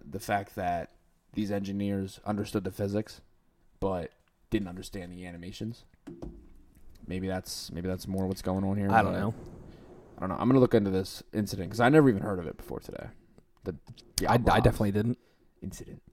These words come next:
Speaker 1: Yeah. Seems pretty irrelevant to me. But, uh,
Speaker 2: All right.
Speaker 1: what else you got over there?
Speaker 2: That's all I have for today.
Speaker 1: All right. Well, do you wanna be done?
Speaker 2: Do you have anything else?
Speaker 1: The, the only other thing that I wanted to kinda talk about, I don't have any major point to make about this, but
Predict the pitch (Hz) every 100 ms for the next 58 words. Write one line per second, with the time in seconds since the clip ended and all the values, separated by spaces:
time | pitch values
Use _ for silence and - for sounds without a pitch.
0 | _ _ - - _ - - - _ -
1 | 110 101 117 90 85 82 82 76 - -
2 | - - _ _ _ _ _ - _ _
3 | _ - - - _ _ _ _ - -
4 | - - 87 104 104 92 113 135 170 185
5 | - 101 117 160 117 123 - 107 113 110
6 | - _ _ _ - _ - 151 165 -
7 | _ 107 135 - _ _ _ _ _ -
8 | 113 104 107 104 98 101 156 - - _
9 | - - - - - - - _ - 110
10 | 110 113 110 110 113 123 - - 143 165
11 | 226 269 269 214 151 127 113 110 107 107
12 | - 104 104 110 104 104 101 107 117 117
13 | 107 101 101 98 - 104 101 104 101 101
14 | 98 101 101 - 95 95